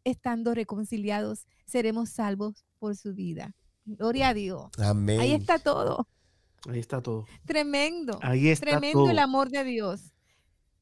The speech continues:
Speaker 3: Qué lindo,
Speaker 1: No
Speaker 3: qué
Speaker 1: habíamos
Speaker 3: lindo.
Speaker 1: he-, he-, hecho ni lo bueno ni lo malo, no habíamos nacido, y a veces quizás hay personas que dirán, "Ay, pero es que yo he cometido muchas faltas. Ay, es, pero es que yo rechacé al Señor y ahora estoy pagando".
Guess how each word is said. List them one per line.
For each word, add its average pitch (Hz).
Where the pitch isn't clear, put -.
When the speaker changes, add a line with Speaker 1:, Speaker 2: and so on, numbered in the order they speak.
Speaker 3:
Qué 143
lindo, 123
Speaker 1:
No 302
Speaker 3:
qué 311
Speaker 1:
habíamos 370
Speaker 3:
lindo. -
Speaker 1:
he-, 277
he-, 311
hecho 381
ni 320
lo 285
bueno 311
ni 381
lo 302
malo, 311
no 277
habíamos 370
nacido, 349
y 285
a 277
veces 302
quizás 359
hay 370
personas 349
que 330
dirán, 311
"Ay, 311
pero 285
es 269
que 320
yo 311
he 302
cometido 302
muchas 294
faltas. 302
Ay, 330
es, 302
pero 311
es 294
que 320
yo 311
rechacé 311
al 294
Señor 285
y 294
ahora 269
estoy 330
pagando". 285